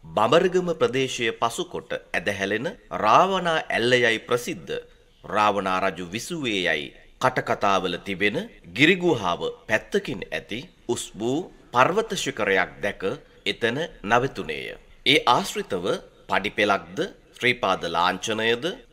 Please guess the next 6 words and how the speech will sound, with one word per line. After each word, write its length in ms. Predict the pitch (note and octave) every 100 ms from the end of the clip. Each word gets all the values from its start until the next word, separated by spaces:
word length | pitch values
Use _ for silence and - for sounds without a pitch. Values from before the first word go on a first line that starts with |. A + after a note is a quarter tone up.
| -
දේවාලයද, 760 | - G#2+ G2 G2+ G#2 A2 A2 A2+ F3+ - E2
දොළොස් 340 | G2+ D3 G3
මහේ 320 | G#3 F3 C#3+ A#2
පහනද, 500 | - G#2 A2 G2+ F2 D3 - - -
ඝණ්ඨාරයද, 840 | E2+ G2+ G2+ G#2+ G#2+ G#2 A2 A2 D3+ - - -
ප්‍රාකාරයද 840 | A2+ C3 F3 F3+ A2 F#2 E2+ E2